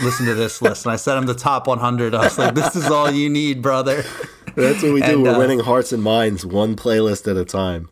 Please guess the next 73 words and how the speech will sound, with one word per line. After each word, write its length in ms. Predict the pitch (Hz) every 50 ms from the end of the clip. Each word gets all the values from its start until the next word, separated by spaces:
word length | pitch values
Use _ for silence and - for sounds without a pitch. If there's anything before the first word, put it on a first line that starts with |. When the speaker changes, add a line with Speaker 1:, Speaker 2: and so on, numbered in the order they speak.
| _ _
Speaker 1:
Yep, 340 | - 131 139 143 143 - -
and 100 | 135 123 131
he 80 | 131
was, 160 | 127 127 123
and 120 | - 135 127
he 60 | 131
was 180 | 123 123 120 120
getting 260 | 123 147 143 147 139
into 180 | 131 135 135 135
it 100 | 131 117
that 220 | 123 120 127 131 135
way, 200 | 127 131 135 135
and 80 | 127
I 60 | 127
was 100 | 127 127
like, 100 | 139 131
"This 160 | 123 147 147 -
will 80 | 143 131
give 180 | 127 143 135
you 100 | 127 127
the 80 | 123 120
whole 360 | 127 135 135 135 139 139 -
scene 440 | - - - - 151 143 135 131 127
right 220 | 131 127 123 117
here." 320 | 120 - - 175 160 135 127
Speaker 2:
Yep. 160 | 113 - - - - - 123 - - - -
Everything 400 | - 113 117 123 123 117 113 110
Speaker 1:
Um, 60 | 107
Speaker 2:
you 60 | 104 101
need 200 | 101 101 98 -
to 80 | - 92
know. 380 | 90 92 92 90 87 85 - - _ _ _ _ _ _ _ _ _ _ _ - _ _ _ _
Speaker 1:
Yeah, 200 | - 113 110 107
so 160 | 110 - - 190
that 100 | 240 -
was 120 | 247 -
kinda 200 | - 147 131 120
cool. 260 | 123 - 127 120 120 123
It's 100 | 123 131
always, 280 | 120 120 120 117 117
it's 200 | - - 120 -
al-, 100 | 143 147
it 200 | - 147 143 143
is, 300 | 156 170 160 135 123 - -
it's 260 | - 131 123 - -
fun, 460 | - - 139 123 139 151 165 165 160
and 380 | - - 120 120 113 110 120 - _ _ _ _ _ _ -
when 160 | 117 117 117
people 300 | - - 143 147 135 120
have 240 | 117 113 110 107 104
no 160 | 110 110 113
idea 440 | 113 113 107 - 120 117 127 135 139
and 100 | 127 107
they're 100 | 107 107
getting 300 | 98 - 110 107 113 110
into 260 | 110 110 107 - 127 120
it 80 | 120
for 220 | - - - 117 107
the, 180 | 98 - 123
literally 420 | 123 123 127 147 160 151 135 127 117
the 140 | 110 113 107
very 320 | 107 113 104 104 101 107
first 360 | - - 107 110 110 - -
time, 360 | - 113 104 104 98 101 101 104
and, 240 | 104 110 110 - -
and, 260 | 110 110 107 101 -
you 60 | 113
know, 60 | 113
maybe 220 | 110 110 110 113 110
they're 100 | 113 110
not 200 | 113 107 104 -
music 340 | 117 110 110 107 110 104 -
listeners, 560 | 117 104 - - 113 110 110 107 104 -